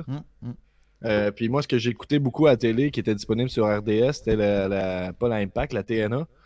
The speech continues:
Speaker 1: Ah, ouais.
Speaker 2: Euh, puis c'était le, le commentateur, c'était, euh, hey, je me rappelle pas de l'autre, mais le, le, c'était P C O qui était
Speaker 1: Ah,
Speaker 2: commentateur
Speaker 1: P C O.
Speaker 2: des années.
Speaker 1: C'était
Speaker 2: Ouais,
Speaker 1: pas Marc,
Speaker 2: ouais, il
Speaker 1: c'est,
Speaker 2: était comme
Speaker 1: c'est, c'était pas Marc Blondin qui était avec lui ?
Speaker 2: Euh, ouais, ben c'est les deux.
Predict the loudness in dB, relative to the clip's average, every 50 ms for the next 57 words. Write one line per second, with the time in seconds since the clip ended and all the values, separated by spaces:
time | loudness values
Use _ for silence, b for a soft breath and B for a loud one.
0 | b b b b b b -4 0 0 2 2 2 0 0 0 -2 -2 -4 -4 -8
1 | -10 -10 -10 -12 -12 -8 -6 -4 -2 -2 0 0 0 2 2 2 2 0 0 0
2 | 0 0 0 0 0 0 0 0 0 0 -2 -4 -8 -4 -2 -2 0 0 0 0
3 | 0 -2 -2 -4 -6 -6 -6 -6 -6 -4 -4 -6 -4 -4 -4 -2 0 0 2 2
4 | 2 2 0 -2 -4 -4 0 0 0 0 0 0 0 0 0 0 -2 -4 -6 -6
5 | -6 -4 -4 -6 -6 -4 -4 -2 -2 -2 -2 -4 -6 -12 -20 -18 -14 -8 -6 -4
6 | 0 2 2 2 2 2 0 0 0 0 2 6 8 8 8 8 6 2 -2 -4
7 | -6 -4 -4 -4 -4 -6 -10 -14 _ -18 -10 2 4 8 10 10 12 12 10 8
8 | 8 4 2 0 -2 -2 -2 -4 -6 -6 -6 -8 -8 -8 _ _ -20 -20 _ -10
9 | -4 -2 0 0 6 8 8 10 10 8 4 4 4 4 4 4 4 0 -2 -6
10 | _ _ _ _ _ _ -10 -10 0 2 4 4 4 2 0 -4 -8 -8 _ 0
11 | 2 4 4 2 4 4 2 4 4 4 4 4 4 4 2 0